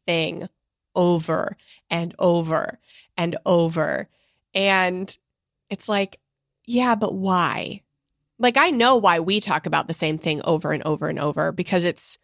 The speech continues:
we're talking about freedom and life design <laughs> and permission. And those are things that transcend money and, and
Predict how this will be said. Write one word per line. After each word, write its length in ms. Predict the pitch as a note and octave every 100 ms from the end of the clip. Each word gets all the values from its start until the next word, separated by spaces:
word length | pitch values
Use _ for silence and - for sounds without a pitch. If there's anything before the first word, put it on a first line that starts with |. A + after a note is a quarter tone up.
| _
we're 100 | G#3+
talking 360 | G#3 G#3 G3 F3+
about 340 | F3 D#3 - _ _
freedom 540 | - - B3+ F#3+ - - _ _ _ -
and 200 | G3 G#3
life 340 | A3+ A3 A3
design 680 | G#3 F3+ E3+ D3 - E3 E3+ _ -
<laughs> 180 | - -
and 220 | G3 F#3+
permission. 840 | - G#3 G#3 G#3 F#3+ D3+ - - - _ _ _
And 540 | F#3+ F#3 F#3 F#3 F#3 - _
those 300 | G3 A3 C#4
are 100 | C4+
things 300 | C#4 A#3 A#3
that 140 | G#3+ -
transcend 800 | - G#3+ G#3 - - A#3+ C#4 A3+
money 580 | A3 A#3+ F3 D3+ D#2 -
and, 340 | F#3+ F#3 F3 -
and 460 | F#3 F3 F3 F3